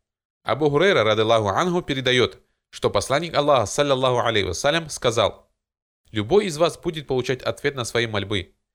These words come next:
если только он не будет торопить его, говоря: "Вот я взывал к Аллаху, а он не ответил мне"". Аль-Бухари. А в версии Муслима сказано: "На мольбы раба Аллаха будет приходить ответ,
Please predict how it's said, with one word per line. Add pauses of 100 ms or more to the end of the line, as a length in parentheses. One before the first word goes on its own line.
(260)
если
только
он
не
будет
торопить
его,
говоря: (440)
"Вот
я
взывал
к
Аллаху, (260)
а
он
не
ответил
мне"". (240)
Аль-Бухари. (440)
А
в
версии
Муслима
сказано: (400)
"На
мольбы
раба
Аллаха
будет
приходить
ответ,